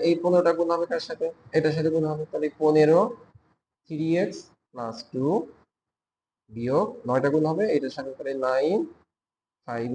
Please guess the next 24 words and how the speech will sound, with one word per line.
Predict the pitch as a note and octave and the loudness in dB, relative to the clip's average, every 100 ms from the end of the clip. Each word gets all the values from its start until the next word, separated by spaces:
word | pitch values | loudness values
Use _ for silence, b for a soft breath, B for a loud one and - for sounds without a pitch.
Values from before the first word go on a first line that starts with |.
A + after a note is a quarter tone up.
| D#3 | 0
এক্স | G#3+ - - - _ _ _ | -2 -6 -18 -20 _ _ _
প্লাস | A#2 C#3+ A3+ - _ _ _ _ _ _ _ - - | -8 -6 -6 -10 _ _ _ _ _ _ _ -20 -12
ফোর। | G#2+ - _ _ _ _ _ _ _ D3+ | -12 -14 _ _ _ _ _ _ _ -20
আচ্ছা, | - E3+ _ _ _ _ _ _ _ _ _ _ _ _ A#2+ | -20 -20 _ _ _ _ _ _ _ _ _ _ _ _ -2
বা, | A2 E2+ D#2+ - - _ _ _ _ _ _ - - _ - - _ _ _ _ _ _ _ _ _ _ - - _ _ A2+ | -2 -2 -8 -16 -20 _ _ _ _ _ _ -20 -20 _ -20 -20 _ _ _ _ _ _ _ _ _ _ -20 -20 _ _ -8
বা | G#2+ G#2+ E3+ - - _ _ _ C#3 | -2 0 -2 -4 -16 _ _ _ -12
এখন | C#3+ D#3+ | -4 0
আমরা | D#3 D3+ C#3+ | 2 2 2
গুণ | D3+ D#3 | 2 4
করে | D#3 D3 | 4 4
দিই, | G3+ - - | 2 -2 2
ফোর | D3+ D3+ | 6 6
আর | D3 | 4
ফাইভ | D3 C#3+ C#3+ | 0 0 2
গুণ | D3+ | 2
করলে | D3 D3 | 4 4
আমরা | D3+ D3+ | 4 2
পাবো | D3+ D3+ | 0 0
হচ্ছে | - G3+ - A#3+ - | -2 -6 -6 -18 -10
টোয়েন্টি | C3+ C3+ C3 C#3 D3 | -6 -6 -2 2 4
এক্স | F#3 - - C3+ | 4 0 -6 2
বা | C3 B2 | 2 4
বিশ | C3+ - D3+ | 0 4 4
এক্স। | A3+ | 4